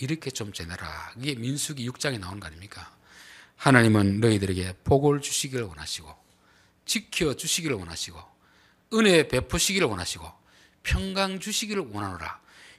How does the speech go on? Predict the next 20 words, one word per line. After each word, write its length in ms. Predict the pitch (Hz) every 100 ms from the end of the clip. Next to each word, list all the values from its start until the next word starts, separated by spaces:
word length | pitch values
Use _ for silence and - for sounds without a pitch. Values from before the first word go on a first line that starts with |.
| -
요렇게 440 | 120 180 208 190
좀 400 | 175 160 151 143
백성들에게 640 | - 143 - 165 139 117 -
좀 200 | 135 107
내 260 | 117 156
마음을 420 | 160 117 147 131
전해달라는 540 | - 123 123 98 117 107
거잖아요. 280 | 80 80 - - - - - -
이게 220 | 151 165 180
하나님의 520 | - 226 196 160 127
속마음입니다. 1080 | - - 202 196 110 117 113 80 - - _ _ - _ -
그런데 540 | 254 254 208 180 170
그렇게 360 | - 254 - 156
하고 200 | 175 185
싶은데 520 | - 254 196 110 80 - _ - - -
그게 340 | - 175 214
되지 240 | - 233 190
않은 200 | 160 143
이유는 160 | 151
뭡니까? 480 | 113 107 117 80 78